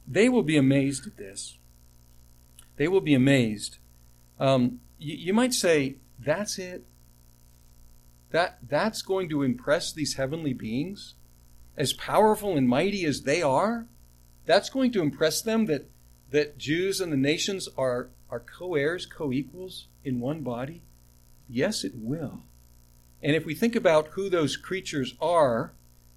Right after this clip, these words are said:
some of their characteristics, we'll see why they will be amazed. God has not made the heavenly beings one body. They are divided, and as far as we can tell, eternally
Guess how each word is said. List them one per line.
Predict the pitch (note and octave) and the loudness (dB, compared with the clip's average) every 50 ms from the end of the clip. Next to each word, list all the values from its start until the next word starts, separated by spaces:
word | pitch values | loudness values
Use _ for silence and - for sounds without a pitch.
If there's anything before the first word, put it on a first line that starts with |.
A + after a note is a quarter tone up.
| - - - | -20 -16 -10
some | - - F3 F3 | -4 -4 0 0
of | E3+ | 4
their | D3+ D3+ C#3 | 4 4 4
characteristics, | - - F3+ E3+ D#3+ D3 - - B2 C3 F3+ F#3+ - - C3 B2 B2 - - | 4 0 0 0 0 0 -2 0 2 4 4 4 2 0 -2 -4 -4 -8 -6
we'll | C3+ C#3+ D3+ | -4 -2 0
see | C3 - - - F#3+ F3+ E3 | 2 2 2 0 0 0 0
why | D3 B2 A#2 C3+ D#3+ F#3+ G#3+ A3 G#3+ F#3+ | 0 0 2 2 4 4 6 6 6 6
they | D3+ D#3 D3 | 4 4 4
will | C#3 C3 C3 B2 | 4 2 0 0
be | A2+ C#3+ D3 C#3+ C#3 C#3+ | 4 4 4 4 4 2
amazed. | C3 A2+ A#2 C3+ D3 C#3+ C#3 C3 A#2+ A2+ A2 - - - - - - - - - - - - - - - - - B2+ | 0 2 4 4 4 4 4 2 0 -2 -4 -10 -14 -16 -18 -20 -20 -20 -20 -20 -20 -20 -20 -20 -20 -20 -20 -14 4
God | - D#3+ F3 G3 G#3 G#3+ G#3 | 8 8 10 10 10 8 6
has | D3+ D3+ G3 F#3+ F3 D3 A#2+ | 4 4 4 4 4 4 2
not | D3+ D3 D3 D#3 D#3+ G#3+ A#3+ A#3+ - | 0 2 4 4 4 4 2 2 0
made | D3 D3 E3 G3 A3 A3 G3+ D3+ A#2 A2 G#2+ - - - - - - | 0 2 4 4 4 4 4 2 0 -2 -4 -8 -18 -20 -20 -20 0
the | C#3+ D#3+ | 2 2
heavenly | C3 C#3 F#3+ G3 D#3+ D#3+ D3+ D3 | 4 6 4 4 4 2 0 -2
beings | C#3+ D#3 F3 G3+ G#3+ G3 D3 A#2+ A2+ A#2 - - - - - - | 0 0 0 0 2 4 4 4 4 2 0 -2 -8 -12 -16 -14
one | C3 A#2 C3+ D#3+ D#3 D3 D3 | -2 2 4 6 6 6 4
body. | B2+ - C3 C#3 E3 F#3 C#3+ G#2+ F2+ - - - - - - - - - - - - - - - | 2 2 2 2 0 -2 -4 -6 -8 -12 -18 -20 -20 -20 -20 -20 -20 -20 -20 -20 -20 -20 -20 -16
They | - C3+ C#3+ E3+ G#3+ | -2 2 4 6 6
are | A#3 A#3 A3 | 8 6 6
divided, | D#3+ C3+ D3 B2 G#2+ C#3 C#3+ F#3+ B3 A#3+ F#3 B2 G#2+ G#2 G2+ - - - | 4 4 0 2 2 4 4 6 6 6 4 2 -2 -6 -8 -10 -8 -4
and | C#3+ C#3+ | -4 -2
as | C3+ - | -2 0
far | - F#3+ G3 F#3+ | 4 6 6 8
as | F3 C3+ D#3 | 6 4 0
we | E3+ F3+ | -6 -4
can | - F3 D3+ | -2 -4 -4
tell, | - - F#3 G3 F#3 F3+ E3+ D#3 - - - - - | -2 0 0 2 2 0 -2 -4 -10 -16 -20 -10 -6
eternally | - F2+ F2 - - - - - A#3+ C4 C4+ B3+ A#3+ G#3 F3 E3 D3+ C3+ C3 C3+ - | -4 -4 -4 -4 -6 -6 0 4 6 6 8 8 8 8 8 6 4 4 4 2 -4